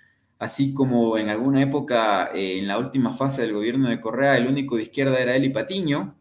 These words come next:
dentro de la, de todo lo que significó Alianza País, se demostró después que sí mismo era, de que todos lo habían engañado a Correa y compañía, a, a Glass y a, y a Patiño los habían engañado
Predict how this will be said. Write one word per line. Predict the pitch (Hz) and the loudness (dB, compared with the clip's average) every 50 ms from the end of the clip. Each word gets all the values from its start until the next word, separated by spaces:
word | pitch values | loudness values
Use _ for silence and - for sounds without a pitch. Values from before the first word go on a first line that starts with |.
| _ _ _ | _ _ _
dentro | 110 123 135 135 135 127 117 110 | -4 -2 -2 -2 -2 -2 0 0
de | 104 101 101 | 0 0 0
la, | 98 101 98 98 95 95 95 92 92 90 | 0 0 2 2 2 2 0 0 -2 -2
de | 101 101 | -4 -6
todo | 98 - - 143 156 160 139 | -6 -4 -2 0 2 2 2
lo | - - | 2 0
que | - 110 | -4 -8
significó | - - 110 104 - - 104 - - | -12 -12 -14 -16 -16 -16 -12 -6 -4
Alianza | 127 123 120 123 131 131 127 113 | -2 -2 -2 -4 -4 -6 -8 -4
País, | - 113 120 139 135 131 | -2 -2 0 0 0 -2
se | - 104 | -2 -4
demostró | 98 95 95 98 98 - - 117 | -4 -4 -6 -8 -14 -10 -6 -6
después | 110 104 - - 117 110 - | -6 -6 -6 -8 -12 -12 -10
que | - 95 | -12 -12
sí | - - 117 | -12 -10 -6
mismo | 117 113 104 101 98 107 127 | -6 -6 -6 -6 -6 -4 -2
era, | 139 113 110 120 - - _ _ _ _ _ _ _ _ _ _ _ - | -2 -2 -2 -4 -8 -14 _ _ _ _ _ _ _ _ _ _ _ -6
de | 104 101 | -6 -4
que | 104 104 | -4 -4
todos | 104 123 123 123 120 120 | -4 -2 -2 0 0 0
lo | 117 107 | 0 0
habían | 107 110 113 117 | 0 -2 -2 -2
engañado | 113 107 101 101 104 110 110 113 107 | -2 -2 -2 -2 -2 -2 -2 -2 -2
a | 104 | -4
Correa | - 107 101 110 117 127 | -4 -4 -2 0 2 2
y | 120 123 | 0 -2
compañía, | - 127 123 120 120 123 123 120 135 139 139 135 135 135 135 139 - - - | -2 -4 -4 -2 0 0 2 4 6 6 8 8 8 8 6 2 -2 -6 -6
a, | - 107 110 107 104 104 101 - 101 | -4 -2 0 2 2 0 0 0 -2
a | 104 104 | -4 -2
Glass | 113 120 123 131 131 131 127 - | 0 0 2 2 2 0 -2 -6
y | 113 110 104 | -6 -2 -2
a, | 104 104 101 98 95 95 92 95 104 | 0 0 0 0 -2 -4 -4 -4 -4
y | 107 | -6
a | 104 | -4
Patiño | - 113 107 - - 127 135 135 123 117 | -4 -4 -6 -6 -4 -2 0 0 0 0
los | 110 107 104 107 | 0 -2 -4 -4
habían | 104 110 113 123 | -4 -4 -4 -4
engañado | 120 113 107 104 107 127 143 151 139 127 131 - - - _ | -4 -4 -4 -4 -2 0 0 2 2 2 0 -2 -6 -12 _